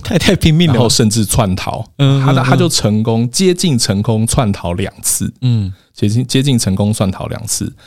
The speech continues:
Speaker 2: 只是非常，非常可惜，到一九四四年的这个中期，他当时被送到，呃，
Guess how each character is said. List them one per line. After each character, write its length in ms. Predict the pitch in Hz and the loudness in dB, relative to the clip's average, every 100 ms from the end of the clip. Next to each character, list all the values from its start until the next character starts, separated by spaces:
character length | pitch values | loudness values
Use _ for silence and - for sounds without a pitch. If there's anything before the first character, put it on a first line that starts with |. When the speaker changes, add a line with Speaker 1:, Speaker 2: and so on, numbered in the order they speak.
| - | -8
Speaker 2:
只 100 | 127 | -4
是 60 | |
非 160 | 139 170 | -2 0
常， 100 | 139 | 2
非 60 | 127 | 2
常 100 | 120 | 0
可 220 | - - | 0 -2
惜， 260 | - - | -2 -4
到 240 | - 131 120 - _ _ _ | -2 -2 -2 -10 _ _ _
一 80 | 151 | -4
九 200 | - 95 | -2 -2
四 280 | - - 131 | -2 0 0
四 300 | - 147 110 | 2 2 4
年 340 | 92 87 90 | 2 0 0
的 260 | 92 87 85 | 0 0 0
这 100 | 107 | 0
个 400 | 104 87 85 85 - | 0 0 -2 -4 -2
中 240 | 120 131 | 0 0
期， 400 | 131 - - - _ _ _ _ - | 0 -2 -4 -8 _ _ _ _ -6
他 120 | 127 | -2
当 200 | 120 120 | 0 0
时 180 | 92 90 | 0 -2
被 340 | - 101 87 - | 0 0 0 -6
送 320 | - - 110 101 | -2 0 2 0
到， 460 | 113 92 - - _ _ | 0 -2 -4 -12 _ _
呃， 160 | 107 | -6